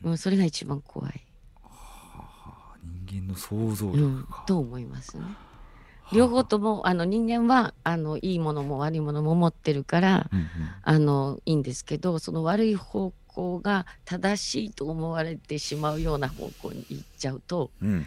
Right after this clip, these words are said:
Speaker 2: それが一番怖い
Speaker 1: ああ、そうか。
Speaker 2: ですね。
Speaker 1: ま、またそういう作品ってやっぱ多いですよね。その、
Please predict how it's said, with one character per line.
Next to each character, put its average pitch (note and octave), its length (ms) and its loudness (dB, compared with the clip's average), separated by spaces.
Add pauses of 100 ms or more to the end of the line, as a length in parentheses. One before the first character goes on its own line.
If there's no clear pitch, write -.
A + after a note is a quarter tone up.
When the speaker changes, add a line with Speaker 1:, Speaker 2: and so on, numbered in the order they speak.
(160)
Speaker 2:
そ - 160 -6
れ E3 80 2
が D3+ 80 4
一 C#3+ 240 -4
番 C#3 240 -2
怖 C3 360 -4
い B2+ 160 -10 (640)
Speaker 1:
あ - 1120 -18
あ、 - 120 -20
そ - 260 -16
う C#2+ 40 -14 (100)
か。 - 140 -20
Speaker 2:
で B2+ 100 10
す A#2 160 2
ね。 B2 180 0 (760)
Speaker 1:
ま、 D3 80 0
ま - 20 -8
た - 80 -4
そ F#3 240 4
う G3+ 60 6
い F#3+ 80 6
う F#3+ 80 6
作 E3+ 420 -2
品 D#3+ 220 4
っ - 40 -18
て D#2+ 300 2
や D#2 80 0
っ - 20 -10
ぱ D2 240 -4 (340)
多 D3 220 4
い F#2+ 80 2
で D2 100 -4
す - 80 -14
よ D2 60 -4
ね。 D2+ 60 -4
そ E2 100 -6
の、 D2+ 340 -2